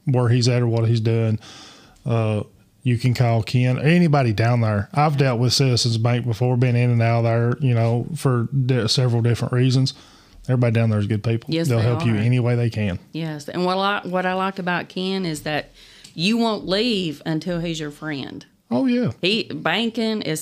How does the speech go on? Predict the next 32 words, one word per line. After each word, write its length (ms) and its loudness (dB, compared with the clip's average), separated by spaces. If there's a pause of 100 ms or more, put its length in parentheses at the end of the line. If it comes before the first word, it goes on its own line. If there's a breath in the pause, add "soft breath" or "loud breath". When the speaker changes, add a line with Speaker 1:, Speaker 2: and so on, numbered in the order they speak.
(120)
Speaker 1:
Yeah. 220 0
Speaker 2:
second 200 -8
to 100 -12
him. 240 -8
Speaker 1:
Yeah. 140 -2 (200)
Speaker 2:
Being 320 -2
your 140 -6
friend 440 -6
is 160 -12
first. 540 -12
Speaker 1:
It, 260 2
absolutely. 640 4
That 320 2
Speaker 2:
Yeah. 80 4
Speaker 1:
is 120 4 (120)
very 580 4
true. 280 4
I'm 140 4
glad 260 2
you 100 4
said 280 2
Speaker 2:
Yeah. 80 2
Speaker 1:
that. 140 -2
Ken, 360 4
uh, 480 0 (300)
will 240 0
be 160 4
your 140 2
friend 260 2
no 80 2
matter 420 2
if 220 -2